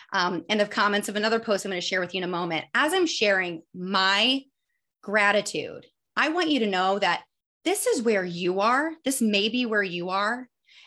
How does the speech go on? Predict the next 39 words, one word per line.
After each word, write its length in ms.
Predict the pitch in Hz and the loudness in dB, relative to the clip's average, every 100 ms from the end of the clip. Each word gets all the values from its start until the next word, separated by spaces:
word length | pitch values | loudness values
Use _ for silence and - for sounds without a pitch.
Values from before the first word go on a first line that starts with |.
| - | -2
And 220 | 220 214 | 0 2
I'm 80 | 262 | 2
gonna 100 | 302 | 2
share 340 | 285 262 220 | 0 0 0
where 300 | 190 180 - | 0 -4 -4
I 220 | 170 170 185 | -2 0 2
am 260 | 214 214 | 2 0
on 140 | 196 180 | -2 -2
my 160 | 175 | -2
journey. 640 | 175 185 165 196 247 277 277 _ - - _ | -2 -4 -4 -2 -2 -2 -6 _ -20 -20 _
And 120 | 247 | 2
that 200 | 277 240 | 2 2
may 340 | 240 254 302 359 | 2 4 4 4
not 380 | 302 254 233 220 | 6 4 2 -2
be 140 | 214 | -4
specifically 760 | 214 - 180 214 208 202 196 | -4 -6 -4 -2 -2 -2 -2
where 480 | 190 190 180 175 175 _ _ | 0 0 2 0 -4 _ _
you 420 | 160 160 202 202 | -10 -6 -2 -2
are. 320 | 143 - - - _ _ _ _ | -2 -6 -14 -20 _ _ _ _
And 80 | 202 | -2
I 80 | 202 | 0
want 300 | 190 233 269 | 2 2 4
you 60 | |
to 80 | 302 | 4
know 180 | 240 208 | 4 4
that 160 | 185 | 2
that's 260 | 175 170 - | 0 -2 -4
okay. 420 | 170 180 156 - _ - - - | -6 -2 -4 -4 _ -20 -20 -2
I 120 | 220 | 0
have 180 | 262 277 | 2 -2
spoken 500 | - 233 220 208 202 | 2 2 2 -2 -2
to 380 | - 208 190 185 175 | -2 0 0 0 -2
crowds 320 | 202 202 208 | 2 2 0
of 100 | 190 | -2
over 200 | 202 190 | -2 0
a 60 | 202 | -2
thousand 600 | - 202 196 220 233 226 | -2 2 2 2 -2 -4
people, 560 | 208 202 156 - - _ _ - - - | -6 -4 -4 -4 -8 _ _ -20 -20 -6
um, 280 | - 170 165 | -2 0 -2